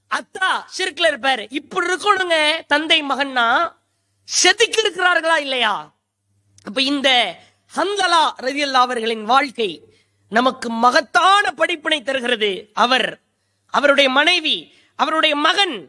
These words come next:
இஸ்லாத்திற்காக அரும்பாடுபட நினைத்தவர்கள். ஒரு குடும்பம், கணவன், மனைவி, பிள்ளைங்க எல்லாரும் ஏகத்துவத்துக்காக இருக்கணும், இஸ்லாத்துக்காக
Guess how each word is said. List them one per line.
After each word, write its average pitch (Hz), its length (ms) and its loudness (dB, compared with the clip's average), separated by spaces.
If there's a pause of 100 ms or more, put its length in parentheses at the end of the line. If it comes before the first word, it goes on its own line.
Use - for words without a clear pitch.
(400)
இஸ்லாத்திற்காக 294 920 -2 (120)
அரும்பாடுபட 427 640 0
நினைத்தவர்கள். 220 640 -4
ஒரு 226 160 -8 (100)
குடும்பம், 359 360 2 (640)
கணவன், 302 500 0
மனைவி, 330 300 2 (120)
பிள்ளைங்க 349 320 2 (120)
எல்லாரும் 359 440 2
ஏகத்துவத்துக்காக 330 680 -4
இருக்கணும், 247 320 -6 (480)
இஸ்லாத்துக்காக 359 720 0